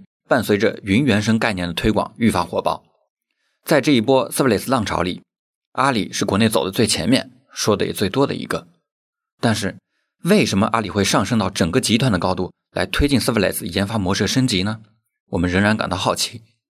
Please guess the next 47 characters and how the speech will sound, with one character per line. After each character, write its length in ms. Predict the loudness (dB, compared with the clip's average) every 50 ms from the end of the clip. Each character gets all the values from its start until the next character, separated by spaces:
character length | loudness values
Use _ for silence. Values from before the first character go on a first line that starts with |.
| _ _ _ _ _ _ _ _ _
对 100 | 0 2
这 100 | 2 2
个 60 | 2 2
问 140 | 0 -2
题， 260 | -2 -4 -6 -6 -8 -14 _ _ _ 0
杜 100 | 2 2
欢 100 | 4 2
的 60 | 0
看 180 | 0 0 -2 -2
法 120 | -2 -4
是， 240 | -6 -6 -6 -8 -10 _ _ _ _ _ _ _ _ _ _ _ _ _ -2
这 140 | 0 2
件 140 | 2 2 2
事 120 | 0 0 -2
儿 160 | -2 -4 -8 _ _ _ _ _ _ _ _ _
本 160 | -2 0 0
身 200 | 0 0 0 2
好 120 | 2 0 -2
像 140 | -2 -2
是 120 | -2 0 0
一 40 | 0
件 160 | 2 0 2
技 140 | 2 2 0
术 100 | 0 -2
的 60 | -4
事 100 | -4 -6
情， 200 | -6 -8 -8 -10 _ _ _ _ _ _ _
但 140 | 0 0 2
其 180 | 2 2 2
实 120 | 2 2 0
呢， 180 | 0 -2 -4 -8 -16 _ _
它 100 | -8 -4
背 120 | -4 -2
后 100 | -4 -2
就 100 | -4 -4
是 120 | -4 -4 -2
钱 240 | -2 -2 -2 -2 -4
的 80 | -4
事 140 | -4 -4 -6
情， 160 | -8 -12 -12 _ _ _ _ _ _ _ _ _
都 80 | -2 -2
是 120 | 0 0
跟 120 | 0 0 0
钱 320 | 2 0 -2 -2 -4 -6
相 220 | -6 -4 -2 -2 -2
关 180 | -2 -2 -4
的。 160 | -6 -10 -14